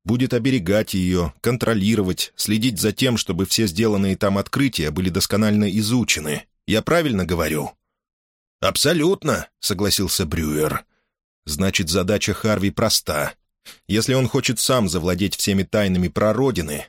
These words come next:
он должен сделать это раньше, чем кто-нибудь другой узнает о ее существовании, раньше, чем вмешается Федерация. Ради этого он готов на любое преступление,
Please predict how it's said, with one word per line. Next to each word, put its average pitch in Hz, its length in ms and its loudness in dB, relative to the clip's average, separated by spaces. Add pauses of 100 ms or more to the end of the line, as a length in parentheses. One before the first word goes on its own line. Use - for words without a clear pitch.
(100)
он 92 180 0
должен 101 360 2
сделать 104 340 0
это 104 220 0
раньше, 113 340 0
чем 87 240 -2
кто-нибудь 98 400 0
другой 110 420 2
узнает 90 440 0
о 85 40 2
ее 87 220 2
существовании, 101 960 0 (240)
раньше, 113 420 0
чем 90 200 0
вмешается 92 640 0
Федерация. 95 800 0 (420)
Ради 123 220 2
этого 131 240 2
он 107 160 4
готов 113 260 0
на 113 80 2
любое 127 380 2
преступление, 92 800 -2